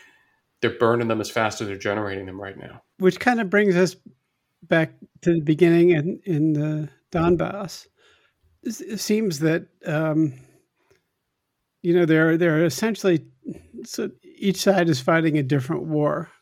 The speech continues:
Speaker 2: uh, in, in some ways. Um, uh, yeah,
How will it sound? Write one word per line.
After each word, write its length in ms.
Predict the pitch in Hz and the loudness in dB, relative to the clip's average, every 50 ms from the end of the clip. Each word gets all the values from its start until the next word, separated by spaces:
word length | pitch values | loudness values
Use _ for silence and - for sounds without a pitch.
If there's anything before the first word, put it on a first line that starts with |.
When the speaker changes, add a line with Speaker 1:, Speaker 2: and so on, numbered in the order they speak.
| _ _ - | _ _ -6
Speaker 2:
uh, 260 | 151 143 139 143 147 147 | -4 -4 -4 -4 -4 -2
in, 260 | 175 160 143 - - - | -2 0 -2 -2 -4 -6
in 400 | - 156 147 151 151 131 127 - - _ _ _ _ - | -4 -2 0 0 0 -2 -6 -10 -18 _ _ _ _ -14
some 320 | - - 190 165 156 151 | -4 0 2 2 2 2
ways. 460 | 143 143 - 113 - - 170 - - _ _ - - - - - _ _ _ _ _ _ _ - | 0 -2 -4 -6 -6 -8 -10 -10 -14 _ _ -20 -20 -20 -20 -20 _ _ _ _ _ _ _ -2
Um, 460 | 143 143 143 143 139 143 143 147 139 - _ _ _ _ _ _ _ _ _ _ _ _ _ _ _ _ _ _ _ - - _ _ _ - | -2 0 0 2 2 2 2 0 -2 -6 _ _ _ _ _ _ _ _ _ _ _ _ _ _ _ _ _ _ _ -20 -20 _ _ _ -4
uh, 360 | 185 156 147 151 147 147 156 160 - | -2 -2 0 0 0 0 -2 -2 -4
yeah, 200 | - 208 151 | -6 -6 -4